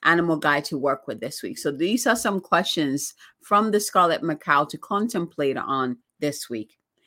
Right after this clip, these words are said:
Are you seeing things correctly or are, or through rose-colored glasses? Are you not being understood? Are your emotions imbalanced?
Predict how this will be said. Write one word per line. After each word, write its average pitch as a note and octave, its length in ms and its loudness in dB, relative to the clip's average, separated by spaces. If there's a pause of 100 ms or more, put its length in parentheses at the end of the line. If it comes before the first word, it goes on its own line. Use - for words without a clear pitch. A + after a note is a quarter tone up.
(280)
Are F3 180 8
you F3+ 300 2
seeing C4 380 2
things G#3 260 0
correctly C3+ 760 -4 (300)
or D#3 480 4
are, D3 540 2
or E3+ 240 8
through A3 480 0
rose-colored F3+ 760 2
glasses? - 880 -4 (1120)
Are D#3+ 140 6
you F#3 240 2
not A3 300 4
being G3 220 0
understood? E3 800 0 (1080)
Are F3+ 160 4
your F3+ 220 4
emotions F3 680 2
imbalanced? D#3 1000 -2